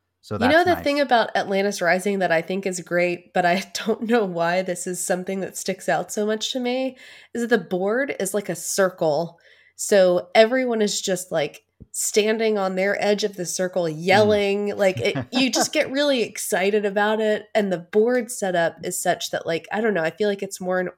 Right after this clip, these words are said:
Speaker 2: of an organic movement around the board.
Speaker 1: Yeah, I, and I really enjoy just the, the island prongs and just, you know, I, I, I love that you really have to choose what sections of the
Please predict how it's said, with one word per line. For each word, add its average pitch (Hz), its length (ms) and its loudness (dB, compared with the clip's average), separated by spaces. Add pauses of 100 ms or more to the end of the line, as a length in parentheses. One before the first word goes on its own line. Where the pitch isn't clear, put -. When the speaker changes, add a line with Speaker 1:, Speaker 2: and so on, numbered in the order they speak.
(120)
Speaker 2:
of 170 120 -2
an 170 100 -6
organic 170 720 -4
movement 170 480 -4
around 151 360 -6
the - 80 -8
board. - 540 -12 (680)
Speaker 1:
Yeah, 170 300 2
I, 120 120 -2
and 139 280 -6
I 131 80 -2
really 147 340 -2
enjoy 110 400 -2
just 101 300 -12 (720)
the, 98 480 -4
the 107 160 -2
island 110 440 -2
prongs 95 760 -2
and 95 160 -8
just, 87 440 -14
you 104 100 -8
know, 87 360 -8 (120)
I, 101 220 -6 (420)
I, - 100 -16 (160)
I 131 120 -2
love 127 240 4
that 131 140 2
you 120 180 -4
really 117 320 0
have 117 180 2
to 120 80 -10
choose 113 460 -8
what 110 200 -6
sections 107 500 -10
of 101 140 -6
the 101 80 -2